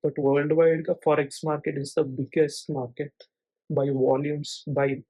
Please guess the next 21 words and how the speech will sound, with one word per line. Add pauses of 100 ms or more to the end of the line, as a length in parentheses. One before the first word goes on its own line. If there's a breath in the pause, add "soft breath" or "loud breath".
(120)
the
value
of
the (140)
money. (760 soft breath)
ఇది
చాలా
పెద్ద
మార్కెట్. (680)
ఇండియాలో
చూసుకుంటే,
ఈ
ఫోర్
మార్కెట్స్‌లో (120)
biggest
is (120)
cash
and
equity, (100)
next
is